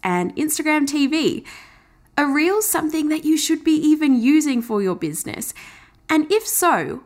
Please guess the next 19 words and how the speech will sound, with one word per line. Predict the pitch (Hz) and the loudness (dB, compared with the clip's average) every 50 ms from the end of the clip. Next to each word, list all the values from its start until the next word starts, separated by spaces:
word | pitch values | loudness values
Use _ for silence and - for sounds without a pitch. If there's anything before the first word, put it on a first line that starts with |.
| _ _ | _ _
what | - 240 247 262 294 302 330 381 - - - 466 - | -6 -4 -4 0 2 2 2 0 0 -4 -8 -4 -2
on | 349 320 302 254 277 311 - - | 0 0 2 0 0 -4 -4 -2
earth | 202 196 185 190 196 240 277 277 - 269 | 0 2 2 2 2 0 -2 -4 -8 -10
should | - - - 240 208 202 185 - | -8 -6 -2 -2 -2 -2 -2 -2
you | 214 202 202 208 202 | -2 0 0 -2 -4
be | - - 214 | -4 -4 -4
using | 196 190 180 185 175 170 170 - 185 170 175 | -4 -2 0 2 2 2 2 2 0 0 2
them | 170 165 160 160 165 - - | 0 0 -2 -2 -4 -6 -12
for? | - - - - 165 - - - - - - _ _ - - - - - - _ _ | -18 -18 -8 -6 -4 -4 -4 -4 -6 -10 -12 _ _ -20 -20 -20 -20 -20 -20 _ _
Well, | - - 190 208 233 254 285 | -4 0 2 2 2 2 0
my | 294 320 330 330 | 0 0 0 -2
friend, | 320 - 311 294 302 311 311 311 - | -2 -2 -2 0 2 2 0 0 -2
this | 202 190 185 208 277 440 440 - | -4 -2 -2 -2 -2 -2 -2 0
episode | 359 339 330 339 339 330 - 339 311 311 311 330 320 - - - | 0 0 0 -2 -4 -4 -2 -2 0 0 0 0 -2 -4 -4 -2
is | 196 190 180 185 196 - - - | 0 2 2 2 0 -4 -8 -12
for | - - - - 247 262 269 | -20 -14 -8 -4 -2 0 0
you. | 277 262 240 208 185 160 - - - 214 - _ _ _ _ _ _ - | 0 -2 0 0 0 0 0 -4 -6 -10 -14 _ _ _ _ _ _ 0
But | - 233 - - - | 0 0 0 -2 -2
first, | - 226 226 247 302 311 - | 0 2 2 2 0 -4 -8